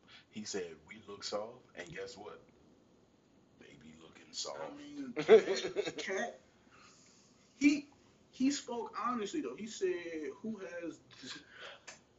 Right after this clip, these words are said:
Speaker 2: the most skill?" He said, "Cat."
Speaker 1: Yep.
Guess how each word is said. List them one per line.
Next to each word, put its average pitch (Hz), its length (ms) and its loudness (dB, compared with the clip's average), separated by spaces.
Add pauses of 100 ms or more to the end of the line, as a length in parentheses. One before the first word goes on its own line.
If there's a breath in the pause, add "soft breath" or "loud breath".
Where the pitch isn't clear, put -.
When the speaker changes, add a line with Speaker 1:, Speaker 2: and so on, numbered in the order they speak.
(440)
Speaker 2:
the 196 100 0
most 190 340 -4 (200 loud breath)
skill?" 254 760 -2 (380)
He - 140 -12
said, 180 380 -4
"Cat." - 320 -4 (1300)
Speaker 1:
Yep. 104 100 -2